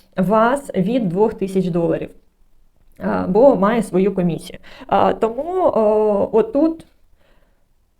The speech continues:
відповідно, на рахунку гроші є, е, обираєте купити, обираєте скільки, і, е,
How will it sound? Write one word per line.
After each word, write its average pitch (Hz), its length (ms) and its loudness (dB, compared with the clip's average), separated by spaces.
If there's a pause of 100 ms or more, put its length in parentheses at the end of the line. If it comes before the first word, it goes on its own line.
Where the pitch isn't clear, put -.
(760)
відповідно, 233 720 4
на 254 180 0
рахунку 196 460 -2
гроші 185 380 -4
є, 349 240 -2 (320)
е, 214 280 0
обираєте 196 580 4
купити, 427 420 2 (240)
обираєте 214 540 2
скільки, 349 680 0
і, 311 260 2
е, 233 200 2